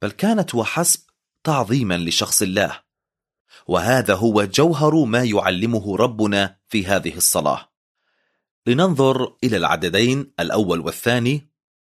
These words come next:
والعناصر الأربع الرئيسية للصلاة التي تبين لنا الشيء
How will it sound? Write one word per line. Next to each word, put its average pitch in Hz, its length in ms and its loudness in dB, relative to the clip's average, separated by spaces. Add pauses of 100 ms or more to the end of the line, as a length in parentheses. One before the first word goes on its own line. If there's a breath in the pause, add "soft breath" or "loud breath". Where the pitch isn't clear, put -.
والعناصر 107 600 0
الأربع 151 600 0
الرئيسية 117 640 0
للصلاة 92 640 0 (320 soft breath)
التي 95 340 -2
تبين 104 520 -2
لنا 92 220 -2
الشيء 117 560 -2